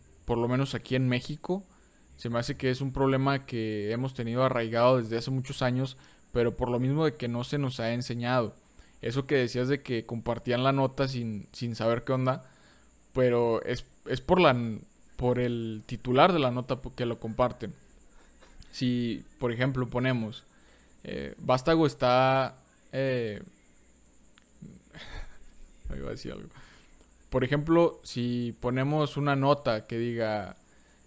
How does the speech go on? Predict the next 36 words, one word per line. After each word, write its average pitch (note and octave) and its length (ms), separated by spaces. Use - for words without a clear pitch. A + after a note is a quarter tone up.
"Peña C3 240
Nieto D3 220
está F3 200
de E3+ 80
vuelta", C#3+ 460
por A#2+ 140
ejemplo. A#2+ 440
Entonces, C3 540
la B2 160
gente C3+ 240
a - 20
lo D#3+ 100
mejor C3 240
simplemente D#3 500
por, C3+ 560
por C3+ 160
el B2+ 120
morbo C#3 340
lo C#3+ 120
va B2+ 60
a B2+ 40
retuitear, C3+ 460
pero C3 320
jamás B2 360
va C3+ 300
a C3+ 40
abrir C#3 240
el C#3+ 180
artículo C3+ 460
y A#2+ 40
va A#2 120
a A#2 40
ver A#2 140
que - 120
es A#2 80
mentira. A#2+ 440